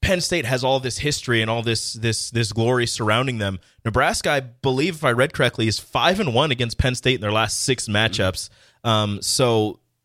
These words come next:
the last time that Penn State won in Lincoln was back in twenty eighteen, I believe. So that's something that Nebraska has going on in their, you know, second year of a new head coach after Russ Rhodes retires. Um,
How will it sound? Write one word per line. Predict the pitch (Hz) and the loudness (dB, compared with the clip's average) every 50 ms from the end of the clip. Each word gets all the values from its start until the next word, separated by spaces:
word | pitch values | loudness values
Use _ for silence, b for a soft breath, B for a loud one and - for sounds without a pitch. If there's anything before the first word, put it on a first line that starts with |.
| _ _ _ | _ _ _
the | - 131 | 2 2
last | 190 185 180 127 139 143 - - - | 4 6 8 6 6 6 2 -2 -4
time | - 165 156 151 151 151 147 | -2 2 2 2 2 2 0
that | 139 127 - - | -2 -2 -2 -2
Penn | - 143 139 | -4 -2 -2
State | 135 - - 131 127 | -2 2 2 2 2
won | 117 113 120 123 123 - | 2 2 2 2 2 0
in | - 123 127 | -2 -2 0
Lincoln | 123 120 120 107 - 113 104 | 0 0 -2 0 0 0 0
was | 98 92 | 0 -2
back | _ _ _ - 117 110 120 - | _ _ _ 0 0 0 0 -2
in | 135 110 95 | -4 -8 -8
twenty | - - - 123 123 131 127 92 | -8 -6 -2 0 0 0 -2 -2
eighteen, | 82 120 123 - - - - 117 120 113 104 | -4 -4 -4 -4 -6 -6 -2 -2 0 2 0
I | 101 | 0
believe. | 98 92 101 101 95 92 92 - b b b b b b b | 0 0 0 0 0 0 -2 -4 b b b b b b b
So | - - 123 110 104 | -2 0 2 2 2
that's | 95 113 120 - - - - | 2 0 0 0 -2 -8 -6
something | - - 151 135 - 135 123 | -2 -2 -2 -2 -2 -2 -2
that | 117 113 104 | -2 -2 -2
Nebraska | 104 101 113 113 117 - - 104 | 0 2 2 2 2 0 -2 -2
has | 110 113 110 104 | 0 0 0 2
going | - 113 110 110 | 2 2 2 4
on | 107 107 110 113 | 2 2 0 0
in | 110 107 | -2 0
their, | 107 104 104 98 b b b b b b | 0 0 0 -2 b b b b b b
you | 113 107 | 0 2
know, | 101 95 92 90 - - | 2 2 0 -4 -8 -8
second | - - - - 165 151 - 147 131 127 | -6 -2 0 2 2 2 0 -2 -4 0
year | 123 127 131 131 | 2 4 4 4
of | 123 110 | 2 2
a | 117 110 | -2 -2
new | 110 117 | -2 -2
head | 117 120 127 113 - | -2 -2 -2 -4 -2
coach | - 117 113 113 - 113 | 0 0 0 0 0 -2
after | 107 - - | -4 -2 0
Russ | 101 104 110 110 - - | 2 4 4 2 2 2
Rhodes | 104 110 110 107 101 | 2 2 2 0 -2
retires. | 101 - - - 107 104 104 101 101 101 98 - - b b b b b | -6 -6 -2 0 2 4 4 4 2 0 -2 -4 -8 b b b b b
Um, | - 98 98 95 95 95 95 | 0 2 2 2 0 -2 -6